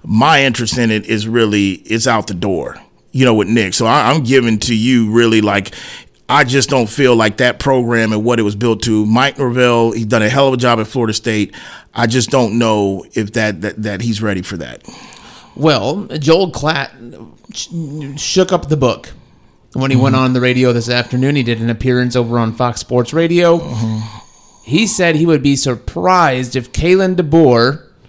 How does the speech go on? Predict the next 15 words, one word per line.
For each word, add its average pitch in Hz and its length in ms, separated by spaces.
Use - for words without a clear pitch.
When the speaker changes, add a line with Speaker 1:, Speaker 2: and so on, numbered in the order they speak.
Speaker 2:
of 117 200
Washington 139 680
did 113 140
not 139 280
get 151 160
the 117 60
job, 113 600
and 127 260
DeBoer 147 680
jumped 151 600
the 139 240
odds 127 680
to 135 120
now 135 300
lead 143 460